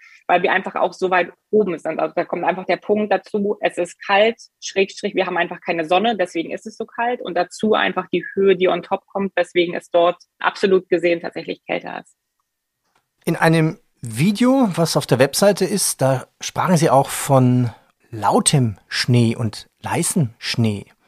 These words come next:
Speaker 2: Ist Schnee nicht immer nur leise?
Speaker 1: Nein, <laughs> tatsächlich nicht. Genauso wie für mich war, äh, Schnee nicht nur weiß ist, ist, ist für mich Schnee auch nicht nur leise.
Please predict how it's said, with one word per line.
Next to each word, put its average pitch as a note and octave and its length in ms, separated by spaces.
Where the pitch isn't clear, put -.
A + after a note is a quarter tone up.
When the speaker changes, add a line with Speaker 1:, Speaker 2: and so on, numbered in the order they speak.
Speaker 2:
Ist - 180
Schnee A#2 160
nicht A#2+ 200
immer D#3+ 200
nur F3+ 140
leise? A#2 420
Speaker 1:
Nein, G3+ 380
<laughs> - 1600
tatsächlich B3+ 480
nicht. A#3+ 220
Genauso G#3+ 460
wie A#3 100
für G#3 160
mich A3+ 320
war, F3 240
äh, F#3 140
Schnee A3 360
nicht G#3 260
nur E3+ 180
weiß - 340
ist, - 140
ist, - 260
ist - 260
für G#3 120
mich B3 260
Schnee A3+ 340
auch G#3 160
nicht F#3+ 200
nur F3+ 100
leise. D#3+ 460